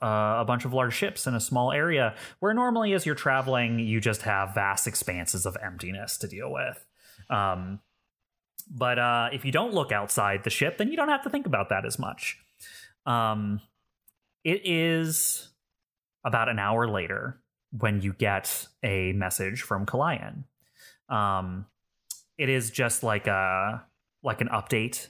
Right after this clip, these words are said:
message. Um, you all know that the gate will be on all day. So you got here, like, right at the beginning of the gate opening.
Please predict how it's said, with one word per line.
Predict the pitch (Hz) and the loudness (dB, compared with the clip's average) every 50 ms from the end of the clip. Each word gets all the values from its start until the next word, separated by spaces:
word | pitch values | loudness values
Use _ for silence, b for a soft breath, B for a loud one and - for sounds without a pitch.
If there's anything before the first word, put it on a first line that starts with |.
| _ _ | _ _
message. | - 131 127 127 - 139 131 131 131 135 - - - - b b b b b b _ - | -2 0 2 2 2 2 2 0 -2 -4 -8 -10 -12 -14 b b b b b b _ -2
Um, | 110 107 104 101 98 - - | 0 2 2 2 0 -4 -4
you | 165 151 165 190 202 | -4 -2 0 2 2
all | 185 170 | 2 2
know | 160 147 135 123 117 110 | 2 2 2 2 2 2
that | 104 120 104 - | 0 0 -2 0
the | - 113 | -2 0
gate | 101 123 104 107 - | 0 0 0 0 0
will | 104 104 104 | 0 0 2
be | 101 - 101 | 2 2 2
on | 101 95 95 95 90 | 2 2 0 0 0
all | 90 90 90 | -2 -2 -2
day. | - 104 - - - - - | -2 -2 -4 -2 -6 -6 -6
So | - - - 120 107 101 101 98 98 | -6 -2 0 2 2 2 2 2 0
you | 104 107 123 | 0 0 0
got | 120 135 120 113 117 - | 2 2 2 0 0 0
here, | - 113 107 98 98 98 | 0 2 2 2 2 0
like, | 104 95 92 - | 0 -2 0 0
right | 107 110 110 104 | 0 2 2 2
at | 101 - | 0 -2
the | 104 | -4
beginning | 98 104 104 98 95 95 | -4 -2 -2 -2 -2 -4
of | 95 | -4
the | - 92 | -6 -6
gate | - 95 92 - - | -4 -4 -6 -2 -2
opening. | 107 98 - - 95 92 87 85 87 87 92 | -4 -2 -2 -4 -4 -4 -4 -6 -8 -10 -12